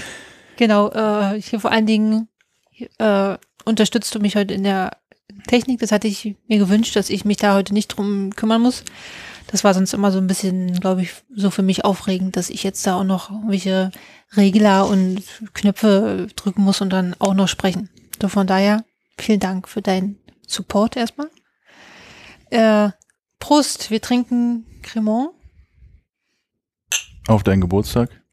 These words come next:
Speaker 1: Danke.
Speaker 2: Den einzigen dieses Jahr.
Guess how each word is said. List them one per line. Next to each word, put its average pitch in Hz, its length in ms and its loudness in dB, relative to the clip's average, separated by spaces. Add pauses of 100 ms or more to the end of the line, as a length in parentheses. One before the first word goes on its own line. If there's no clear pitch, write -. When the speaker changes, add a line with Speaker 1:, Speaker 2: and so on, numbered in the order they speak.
Speaker 1:
Danke. 185 340 -6 (680)
Speaker 2:
Den 90 360 -2 (680)
einzigen 101 380 2
dieses 104 260 2
Jahr. 110 240 0